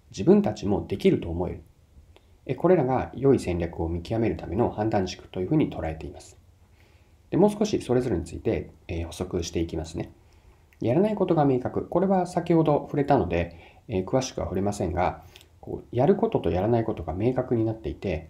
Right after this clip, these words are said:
こう、やらないことに意思を持って捨てているかどうか。これが一つ目の判断軸です。で、二つ目の一貫性と具体性。これはどんな判断軸でしょうか？で、一貫性というのは、こう、戦略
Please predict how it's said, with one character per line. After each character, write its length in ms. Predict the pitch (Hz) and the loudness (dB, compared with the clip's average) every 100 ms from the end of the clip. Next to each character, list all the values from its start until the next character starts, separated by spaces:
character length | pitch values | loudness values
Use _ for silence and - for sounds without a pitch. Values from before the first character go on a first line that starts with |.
| - | -10
こ 120 | 98 | -2
う、 20 | |
や 120 | 117 | 2
ら 60 | 170 | 4
な 140 | 202 | 4
い 80 | 202 | 4
こ 100 | 202 | 2
と 120 | - | 0
に 280 | 90 95 - - - | 0 0 -4 -12 -6
意 80 | 180 202 | 0 4
思 80 | |
を 60 | 92 | 4
持 80 | 82 | 2
っ 40 | |
て 280 | - - - - | -6 -8 -8 -18
捨 120 | - | -8
て 100 | - | -4
て 120 | 143 143 | 2 4
い 60 | |
る 100 | 131 | 4
か 100 | 85 | 2
ど 120 | 78 | -4
う 40 | 78 | -6
か。 140 | - _ _ - - | -10 _ _ -8 0
こ 100 | 160 | 2
れ 60 | |
が 100 | 160 | 4
一 200 | 156 - | 0 -4
つ 120 | - | -2
目 80 | 139 | 0
の 80 | 110 | 0
判 160 | 87 82 | -2 -4
断 140 | 80 | -6
軸 200 | 80 - | -8 -12
で 100 | - | -14
す。 180 | - - _ _ _ _ _ _ _ _ _ _ - _ _ | -16 -20 _ _ _ _ _ _ _ _ _ _ -20 _ _
で、 80 | 101 | -10
二 180 | - 180 | -4 -2
つ 140 | 190 | 2
目 80 | 190 | 4
の 80 | - | 2
一 140 | - - | -2 2
貫 220 | 175 170 | 2 4
性 120 | 160 | 2
と 120 | 139 | 2
具 100 | 123 | 0
体 160 | 117 113 | 0 0
性。 320 | 117 104 - 113 | 0 -2 -4 -4
こ 140 | 120 | 0
れ 60 | 156 | 2
は 160 | 160 107 | 2 2
ど 180 | 156 | 2
ん 60 | 139 | 0
な 100 | - | -2
判 200 | - 90 | -4 -2
断 180 | 92 87 | 0 0
軸 160 | - | -6
で 100 | - | -10
し 80 | - | -12
ょ 60 | 80 | -14
う 40 | |
か？ 100 | - - - - _ - - _ - - - _ - | -16 -20 -20 -20 _ -20 -20 _ -20 -20 -20 _ -8
で、 80 | - | -8
一 140 | - | 2
貫 180 | 196 185 | 2 4
性 160 | 190 | 4
と 100 | 185 185 | 6 6
い 40 | |
う 40 | |
の 100 | 165 | 6
は、 300 | 80 85 - - | 2 -4 -6 -12
こ 80 | - | -2
う、 20 | |
戦 180 | 160 170 | 2 4
略 220 | 170 | 4